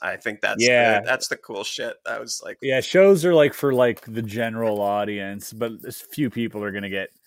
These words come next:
Speaker 2: gonna get fucked in the way, uh, for, for those ones for sure. Um, but, you know, he's, he is a legend though. He's been doing it for such long. Dude, he does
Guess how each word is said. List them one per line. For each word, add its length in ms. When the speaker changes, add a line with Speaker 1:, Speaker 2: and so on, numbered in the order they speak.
Speaker 2:
gonna 120
get 120
fucked 280
in 60
the 60
way, 260
uh, 380
for, 200
for 160
those 260
ones 260
for 160
sure. 340
Um, 540
but, 300
you 140
know, 120
he's, 360
he 220
is 160
a 40
legend 340
though. 80
He's 120
been 100
doing 160
it 100
for 120
such 420
long. 140
Dude, 340
he 120
does 260